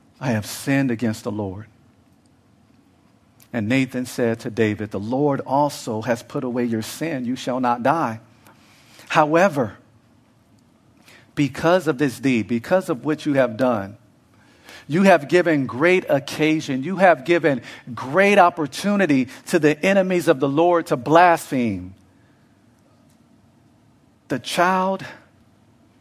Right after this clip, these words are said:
also who was born to you shall surely die." And then Nathan departed to his house. And the Lord struck the child that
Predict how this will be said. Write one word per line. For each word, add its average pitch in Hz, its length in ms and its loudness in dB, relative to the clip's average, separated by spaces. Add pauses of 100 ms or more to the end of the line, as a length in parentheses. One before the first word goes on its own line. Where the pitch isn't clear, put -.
(340)
also 160 500 0
who 147 120 -4
was 123 180 -4
born 156 320 -2
to 127 160 -8
you 95 340 -6 (1400)
shall - 220 -6
surely 117 420 -4
die." 107 440 -4 (1700)
And 123 80 -4
then 110 180 0
Nathan 123 360 0
departed 127 480 -4
to 120 100 -8
his 110 160 -6
house. 107 560 0 (1160)
And 160 140 0
the 156 60 2
Lord 165 300 4
struck 175 400 -2
the 151 100 -2
child 131 560 0
that 117 300 -2